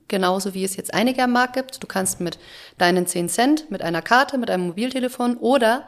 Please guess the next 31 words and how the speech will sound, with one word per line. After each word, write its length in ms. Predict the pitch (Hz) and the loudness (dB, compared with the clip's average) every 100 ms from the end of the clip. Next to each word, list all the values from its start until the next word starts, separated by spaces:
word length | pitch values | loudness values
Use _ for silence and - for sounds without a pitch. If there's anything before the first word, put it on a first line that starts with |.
| - | -8
mit 120 | 208 202 | -4 0
einem 160 | 196 | 0
Device 320 | 185 170 175 | 0 -2 -2
of 140 | 170 - | -6 -10
Choice 300 | - 156 - | -6 -6 -6
bezahlen. 480 | - - 151 160 - - - - _ _ _ _ - | -10 -8 -8 -8 -12 -18 -20 -20 _ _ _ _ -6
Kommt 380 | - 233 233 - | 2 2 2 -6
komplett 400 | - 220 202 190 | 0 2 2 0
auf 120 | 170 | -4
dich 220 | 170 - | -10 -10
an. 160 | 165 165 _ - - - _ _ _ - | -10 -10 _ -20 -20 -20 _ _ _ -6
Die 60 | 233 | 0
Frage 340 | 214 233 247 | 4 4 4
ist, 180 | 240 - - | 0 -4 -8
wie 220 | 214 262 | -2 0
viel 140 | 262 | 0
Vertrauen 440 | 240 202 214 262 302 | -2 -2 0 2 2
kann 200 | 226 208 | 0 -4
ich 100 | 202 | -6
dir 120 | 190 | -6
in 80 | 185 | -4
meine 220 | 185 185 | -4 -6
Technologie 640 | 208 202 196 185 226 254 | -8 -8 -6 -6 -4 -4
geben 320 | 214 220 262 294 277 | -2 0 0 0 -2
und 320 | 214 220 233 240 | 0 0 0 -2
in 180 | 214 | -4
die 120 | 202 180 | -2 0
Art 200 | 196 196 | -2 -2
und 160 | 190 | -4
Weise, 580 | 185 202 254 - 226 240 | 0 0 0 -2 -2 -4
wie 440 | 202 214 226 240 | -6 -4 -2 -2